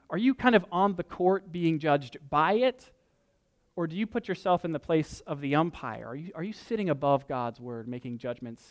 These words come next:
about it? Christians are those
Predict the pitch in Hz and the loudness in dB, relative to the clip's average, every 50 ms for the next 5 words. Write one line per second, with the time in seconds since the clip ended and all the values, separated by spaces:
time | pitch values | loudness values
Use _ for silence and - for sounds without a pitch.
0 | _ _ _ _ _ - 123 - 123 127 127 123 113 107 - _ _ _ _ _ | _ _ _ _ _ -10 -6 -4 -4 -4 -4 -6 -10 -14 -20 _ _ _ _ _
1 | _ _ _ _ _ _ _ _ _ _ _ _ _ _ _ _ _ _ _ _ | _ _ _ _ _ _ _ _ _ _ _ _ _ _ _ _ _ _ _ _
2 | _ _ _ _ _ _ _ _ _ _ _ _ _ _ _ _ _ _ _ _ | _ _ _ _ _ _ _ _ _ _ _ _ _ _ _ _ _ _ _ _
3 | _ _ _ _ _ _ _ _ _ _ _ - - 175 156 - - 156 147 139 | _ _ _ _ _ _ _ _ _ _ _ -10 -8 -8 -8 -8 -8 -8 -6 -6
4 | 135 127 - - - - _ _ _ _ _ _ _ _ - 127 131 123 127 139 | -8 -8 -12 -16 -20 -20 _ _ _ _ _ _ _ _ -16 -14 -14 -10 -6 -6
5 | 139 139 139 139 139 135 131 - - _ _ | -4 -4 -4 -4 -6 -6 -8 -12 -18 _ _